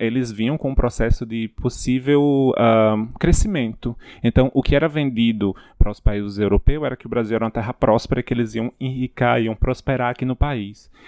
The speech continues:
Então, você vê que até o pro-, esse processo, ele é um processo que segrega, ele é um processo que separa. Ou seja, quando foi a vez de trocar mão de obra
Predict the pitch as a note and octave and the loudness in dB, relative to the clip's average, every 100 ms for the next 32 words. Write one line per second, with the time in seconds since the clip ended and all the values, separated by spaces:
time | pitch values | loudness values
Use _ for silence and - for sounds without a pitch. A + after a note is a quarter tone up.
0 | - A#2+ A#2 - B2 G#2 A#2+ D3 D#3 - | -2 0 0 0 0 2 4 4 0 -8
1 | - - B2 A#2+ D#3 G3 - - - D#3+ | -18 -2 -2 0 0 0 0 2 2 2
2 | - B2+ - C#3 D3+ - C3 C3+ C3+ C3 | 0 0 -2 -2 0 -2 -4 -6 -4 -2
3 | B2 - C3+ B2+ - B2 A2+ G#2 G2 G2+ | -4 -6 -4 0 0 -2 -2 -2 0 0
4 | G#2+ - A2+ - A2 - - A2+ - - | 0 -2 -4 -8 -6 -6 -8 -8 -10 -8
5 | - B2+ - F#2+ F2 F2 - F#2+ - A2+ | -2 -2 2 0 0 -4 -4 -6 -4 -4
6 | B2+ B2 C3+ B2 G#2+ G#2+ - - G#2 G2+ | -2 2 2 4 2 0 -4 -2 0 0
7 | G2 F#2+ F#2 | 0 -2 -2